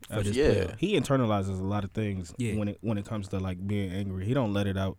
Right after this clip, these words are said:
Speaker 3: in the press, but once, once you see him in the game, bro, and, you know, we'll, we'll take a look at him. You know, probably somebody get fouled or something like that. You catch him, like, mid-court,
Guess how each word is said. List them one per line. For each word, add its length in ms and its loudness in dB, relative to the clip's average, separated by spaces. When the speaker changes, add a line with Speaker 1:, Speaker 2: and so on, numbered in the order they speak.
Speaker 3:
in 120 -6
the 60 -8
press, 420 -4
but 180 -6
once, 380 -6
once 180 -6
you 80 -4
see 160 -4
him 140 -2
in 60 -2
the 40 -4
game, 300 -2
bro, 200 -6
and, 380 -6
you 120 0
know, 240 -2
we'll, 260 0
we'll 180 0
take 220 2
a 40 4
look 200 2
at 160 0
him. 140 -4
You 80 -2
know, 100 -2
probably 240 -2
somebody 320 -2
get 140 -6
fouled 300 -8
or 20 -6
something 220 -8
like 120 -8
that. 140 -6
You 120 -4
catch 220 -6
him, 140 -4
like, 160 -6
mid-court, 680 0